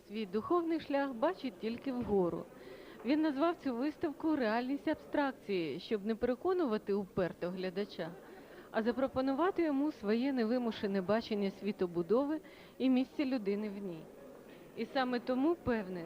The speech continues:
своє радісне відкриття нової сходинки в розширеній свідомості так довірливо висловлює на полотні. У вічності все відбулося.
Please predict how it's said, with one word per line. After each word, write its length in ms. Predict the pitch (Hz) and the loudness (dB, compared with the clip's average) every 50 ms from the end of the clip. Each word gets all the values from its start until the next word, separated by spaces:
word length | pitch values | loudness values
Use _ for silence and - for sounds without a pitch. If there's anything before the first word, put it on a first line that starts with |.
| 190 - - | -10 -10 -8
своє 440 | 208 202 226 262 277 320 330 294 | -2 0 0 0 2 0 0 0
радісне 520 | 247 220 214 208 185 190 - - 214 208 196 | 2 0 0 0 -2 -6 -6 -4 -4 -2 -2
відкриття 580 | 185 208 - - - 208 208 - - 208 196 | -2 -4 -4 -4 -4 -4 -4 -2 0 0 2
нової 360 | 190 190 190 185 190 202 196 196 | 2 0 -2 0 0 0 0 -2
сходинки 600 | - - - 311 320 254 302 285 269 - 285 262 | -4 -4 -4 -2 -2 0 -2 -2 -2 -4 -4 -4
в 80 | 247 | -2
розширеній 600 | 269 277 262 - - 262 262 247 247 233 240 240 233 - | -2 -4 -4 -4 -4 -2 -2 -2 0 -2 -2 -4 -4 -4
свідомості 680 | 226 233 220 196 226 233 233 226 220 220 - - 226 214 - - - - - - - - | -6 -6 -2 2 2 2 2 0 -2 -2 -4 -6 -8 -8 -8 -12 -16 -16 -16 -16 -6 0
так 240 | - 247 233 202 190 | 2 2 2 2 4
довірливо 680 | 214 226 214 214 254 320 330 339 320 302 277 254 269 226 | 2 2 4 4 2 2 2 4 2 0 2 2 0 2
висловлює 680 | 196 202 202 - 220 208 208 214 208 220 220 220 214 | 0 0 -2 -2 2 2 4 4 4 2 0 0 0
на 140 | 208 202 196 | 0 -2 -4
полотні. 680 | - - 208 202 202 214 - - - 185 185 170 170 - - - - - - - - - - - - - - - | -4 -2 -2 -2 -2 -2 -4 -6 -10 -10 -10 -8 -10 -12 -14 -16 -16 -18 -18 -18 -18 -18 -18 -18 -18 -16 -10 -8
У 60 | 269 | -4
вічності 640 | 294 339 381 - - - 320 311 302 - - 277 247 | 0 0 0 -2 -4 -6 -6 -6 -6 -6 -8 -8 -8
все 260 | - - - 370 359 | -8 -2 0 2 2
відбулося. 760 | 330 269 208 190 170 202 196 185 180 180 190 - - - | 2 0 -4 -2 -2 -2 0 0 -2 -4 -6 -8 -12 -14